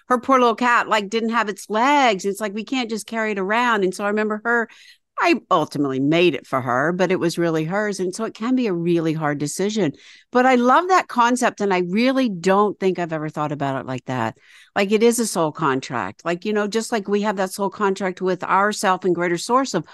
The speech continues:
we come in, what our contracts is, and then we go out too. And I've never really thought about that. I do think that's really fascinating that our,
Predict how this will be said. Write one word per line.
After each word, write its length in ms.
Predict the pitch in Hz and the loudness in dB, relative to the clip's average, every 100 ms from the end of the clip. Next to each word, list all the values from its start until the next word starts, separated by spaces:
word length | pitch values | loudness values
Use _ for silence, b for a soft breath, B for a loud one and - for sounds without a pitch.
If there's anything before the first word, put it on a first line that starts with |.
| B B | B B
we 140 | 165 | -2
come 260 | 160 190 202 | 0 0 0
in, 340 | 247 254 180 | 0 0 0
what 140 | 143 147 | 0 -2
our 80 | 151 | 0
contracts 480 | 185 175 208 190 | 0 0 0 -4
is, 300 | 247 247 196 | 0 0 0
and 100 | 170 | -2
then 120 | 143 139 | -2 -2
we 100 | 147 | -2
go 200 | 160 160 | -2 0
out 200 | 160 - | -2 -4
too. 160 | 240 | -2
And 120 | 208 | 0
I've 80 | 170 | -2
never 300 | 180 208 285 | -2 -2 -4
really 220 | 294 247 | -6 -6
thought 400 | 202 _ 160 185 | -10 _ -4 -2
about 320 | 226 165 135 - | -2 -2 -2 -2
that. 240 | 135 123 b b b | -2 -2 b b b
I 100 | 180 | 0
do 120 | 214 | 0
think 200 | 226 220 | 0 0
that's 200 | 202 190 | -2 -2
really 200 | 190 180 | -4 -4
fascinating 580 | 180 156 175 156 147 147 | -4 -6 -4 -4 -4 -6
that 100 | 139 | -6
our, 140 | 143 | -8